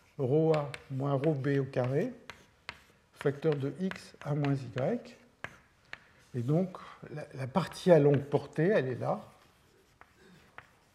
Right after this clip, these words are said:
Et ça, c'est une partie qui est locale, c'est, c'est les fluctuations, euh, à, euh, au même point. Alors,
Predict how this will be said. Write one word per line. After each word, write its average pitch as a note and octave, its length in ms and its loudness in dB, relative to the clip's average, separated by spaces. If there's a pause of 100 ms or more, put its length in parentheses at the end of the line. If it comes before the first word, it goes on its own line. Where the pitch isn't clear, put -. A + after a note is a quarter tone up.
(2750)
Et A#2 40 -14
ça, F3+ 180 2
c'est F3 180 0
une B2+ 120 4
partie D3 340 -2
qui D3+ 140 0
est C3 40 6
locale, C#3+ 460 4
c'est, - 240 -12
c'est - 140 -8
les C3+ 180 0
fluctuations, C#3+ 800 2 (480)
euh, C3+ 480 -4
à, D3 460 0
euh, C#3 320 -10 (120)
au C3+ 60 -2
même C3 280 2
point. - 180 -12 (600)
Alors, C3 200 -2